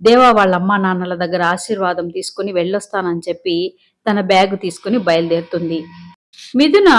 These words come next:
తన ఇంట్లో నుంచి శాశ్వతంగా వెళ్ళిపోవడం చూసిన దేవా లోలోపల బాధపడుతూనే పైకి మాత్రం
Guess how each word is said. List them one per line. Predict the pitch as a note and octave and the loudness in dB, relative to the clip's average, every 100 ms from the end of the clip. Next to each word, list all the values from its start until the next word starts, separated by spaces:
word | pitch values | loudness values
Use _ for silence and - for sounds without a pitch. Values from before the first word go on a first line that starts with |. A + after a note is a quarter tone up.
| A#3 | 4
తన | A#3+ B3 | 2 2
ఇంట్లో | A#3 A#3 A#3+ C4+ | 4 4 4 4
నుంచి | A#3+ A3+ A#3 | 2 0 -2
శాశ్వతంగా | A#3+ A3 - A#3 A3+ A3+ | 0 0 -2 -4 -2 0
వెళ్ళిపోవడం | G3 G3 - G#3 G3+ G3 | -2 -2 -4 -2 -2 -4
చూసిన | F#3 F#3+ - F#3+ | -6 -8 -6 -8
దేవా | E3+ F3 F#3+ F3+ F3 F#3+ _ _ _ A3+ | -2 -2 0 0 -2 -6 _ _ _ 2
లోలోపల | B3+ C#4+ C#4 C#4 A#3+ | 6 6 6 4 2
బాధపడుతూనే | F#3+ G3 A3+ A3 F#3 G3+ F#3+ G3 | 4 4 4 2 0 -2 -2 -2
పైకి | G3 G#3+ B3 B3 | 0 0 2 0
మాత్రం | G#3 F#3+ G3+ G3 | -2 -4 -4 -4